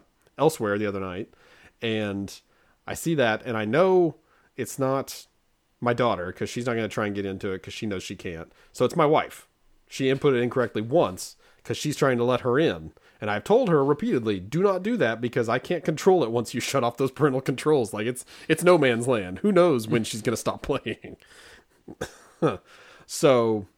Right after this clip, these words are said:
I know what's going on, but I'm like, "Uh, forget it. I'm, I'm busy, so I can't m-, bother with that right now, so I'll just deal with it later." And deal with it I did, because once I got home, she was still awake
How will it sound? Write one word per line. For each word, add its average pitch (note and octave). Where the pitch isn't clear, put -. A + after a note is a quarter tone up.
I C3
know F#3
what's D3+
going C3
on, G2+
but G#2
I'm G2+
like, F#2+
"Uh, G2
forget G2+
it. -
I'm, G2
I'm A2
busy, A#2
so A2+
I G#2
can't G#2
m-, G#2
bother A#2+
with A2
that G#2+
right A2
now, G#2+
so G2+
I'll G2
just F#2+
deal G2
with F#2
it -
later." F#2
And G#2+
deal G#2+
with G#2+
it C3+
I D3
did, D#3+
because G#2+
once A#2
I A#2
got A2+
home, A#2
she A2
was G2+
still -
awake D3